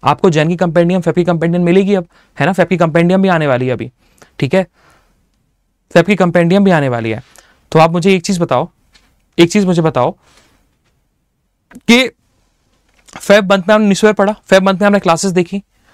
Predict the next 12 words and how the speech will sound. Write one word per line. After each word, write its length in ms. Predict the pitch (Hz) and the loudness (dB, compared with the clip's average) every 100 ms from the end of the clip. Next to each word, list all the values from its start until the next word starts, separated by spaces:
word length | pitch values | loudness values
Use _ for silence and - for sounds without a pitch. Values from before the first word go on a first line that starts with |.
| _ _ - | _ _ 0
फेब 160 | 180 | 0
मंथ 100 | 185 | 2
में 120 | 175 | 2
आपने 180 | 190 196 | 0 0
पूरे 220 | 190 180 | 2 2
का 80 | 190 | 2
पूरा 200 | 180 190 | 0 0
करंट 180 | 175 165 | 0 -2
अफेयर्स 240 | 160 185 | -2 -4
पढ़ा। 220 | - 180 185 _ - - - - _ _ _ _ _ _ | -2 -4 -6 _ -20 -20 -20 -20 _ _ _ _ _ _
अब 220 | 185 226 226 | 2 2 0
नाइन, 340 | 175 165 190 | -2 0 0